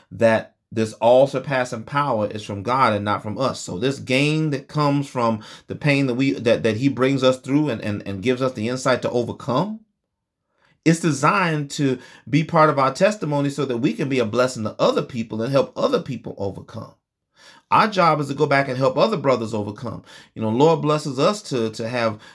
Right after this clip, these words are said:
great marriages. We don't do, we don't have great marriages so that we can tell brothers that are struggling in their marriage, "Hey man, my marriage is great. I'm sorry, yours is, is lousy." That's not what we do.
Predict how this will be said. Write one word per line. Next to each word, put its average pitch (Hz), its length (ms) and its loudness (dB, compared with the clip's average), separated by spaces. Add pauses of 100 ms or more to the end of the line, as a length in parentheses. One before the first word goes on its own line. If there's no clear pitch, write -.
(140)
great 113 280 4
marriages. 113 580 0 (300)
We 139 220 0
don't 165 240 0
do, 156 200 2
we 143 120 0
don't 170 160 2
have 151 180 0
great 151 180 2
marriages 143 400 2
so 135 140 0
that 123 60 0
we 143 100 0
can 139 160 -6
tell 135 240 2
brothers 131 380 2
that 110 100 -4
are 113 40 -4
struggling 127 360 0
in 113 80 -2
their 151 140 0
marriage, 123 300 0
"Hey 120 120 0
man, 107 340 -2
my 113 180 2
marriage 107 340 0
is 98 100 -8
great. 113 260 0
I'm 110 120 -2
sorry, 113 320 2
yours 117 260 0
is, 92 140 -12
is 98 320 -6
lousy." 110 480 0 (260)
That's 220 180 -2
not 185 140 4
what 196 140 0
we 214 120 -2
do. 294 320 -2